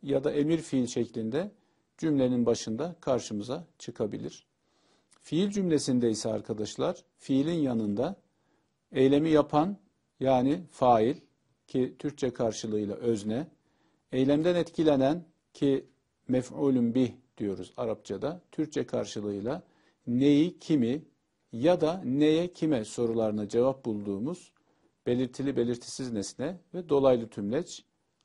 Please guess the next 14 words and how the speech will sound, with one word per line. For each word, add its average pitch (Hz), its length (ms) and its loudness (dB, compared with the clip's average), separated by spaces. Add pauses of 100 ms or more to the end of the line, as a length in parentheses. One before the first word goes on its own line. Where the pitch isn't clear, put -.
(480)
e, 101 220 -6
şeklinde 123 760 -4 (580)
cümle 135 260 0
öğelerinden 107 680 0
bahsedebiliriz 107 880 -6
fiil 101 320 -6
cümlesi 92 480 -10
için. - 260 -14 (720)
Fiil, 123 380 0 (200)
fail 131 520 -2
ve 143 60 -2
mef'ulün 107 460 -2
bih'ten 135 440 -6
oluşuyor 135 520 -6